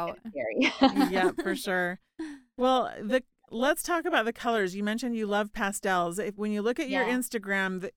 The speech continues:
Speaker 3: it is, the colors are so beautiful. So tell us,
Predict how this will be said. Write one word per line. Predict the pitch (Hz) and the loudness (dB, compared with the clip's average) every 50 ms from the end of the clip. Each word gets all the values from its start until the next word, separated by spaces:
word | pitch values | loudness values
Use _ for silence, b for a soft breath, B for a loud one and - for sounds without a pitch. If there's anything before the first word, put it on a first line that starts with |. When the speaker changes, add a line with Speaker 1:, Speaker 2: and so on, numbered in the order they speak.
| _ - | _ -4
Speaker 3:
it | 202 233 240 | -2 0 2
is, | 247 233 233 - - - - - | 2 2 0 -2 -4 -6 -8 -6
the | 190 202 214 | -6 -6 -6
colors | - - - 254 269 302 320 330 294 | -6 -4 -2 0 2 2 0 0 0
are | - 214 208 | -2 -2 -2
so | - - - 240 240 240 233 | -4 -2 0 2 2 2 0
beautiful. | 202 185 208 208 214 214 196 196 - - 175 175 175 | -2 -4 -2 -2 0 0 0 0 -2 -2 -4 -4 -2
So | - 196 196 | -2 -2 -2
tell | 196 - - 254 262 277 294 | -2 -2 -2 0 0 2 2
us, | 285 269 269 269 254 - - | 2 2 2 0 -2 -6 -10